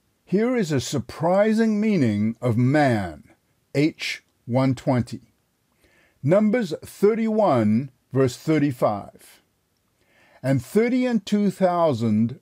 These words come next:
persons," that's H one twenty in all, "of women that had not known man," H twenty-one forty-five,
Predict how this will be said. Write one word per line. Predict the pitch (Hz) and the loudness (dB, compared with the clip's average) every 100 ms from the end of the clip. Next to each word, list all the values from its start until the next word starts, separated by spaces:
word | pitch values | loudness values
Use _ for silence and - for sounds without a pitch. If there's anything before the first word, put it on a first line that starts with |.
| _ | _
persons," | - - 214 208 - 98 80 _ - - - _ _ _ _ | -12 0 2 2 -2 -6 -6 _ -20 -20 -20 _ _ _ _
that's | - 131 131 - 165 | -2 -2 -2 -6 0
H | 170 - - | 0 -2 -16
one | - 139 147 | -4 0 0
twenty | 131 - 175 175 - 98 95 90 _ _ _ - | -2 -2 0 0 -2 -6 -6 -12 _ _ _ -4
in | 123 | 0
all, | 139 170 117 85 87 139 139 _ _ _ _ _ _ _ - | 2 2 2 -2 -8 -12 -14 _ _ _ _ _ _ _ -6
"of | 143 135 | -2 0
women | 127 156 226 190 117 101 131 - _ - | 0 2 2 2 2 0 -4 -10 _ -2
that | 143 131 | 0 2
had | 143 123 | 0 2
not | 143 160 190 - | 2 2 2 -2
known | 190 202 196 | -2 0 0
man," | 202 190 123 92 82 - - _ _ _ _ | 0 2 0 -2 -10 -20 -20 _ _ _ _
H | 151 165 - - - _ _ | -2 -2 -2 -16 -16 _ _
twenty-one | - 156 156 156 151 131 | -2 0 0 0 0 0
forty-five, | 113 - 156 143 123 - 180 127 95 92 117 120 | -2 -4 -2 0 -2 -2 0 0 -2 -4 -6 -10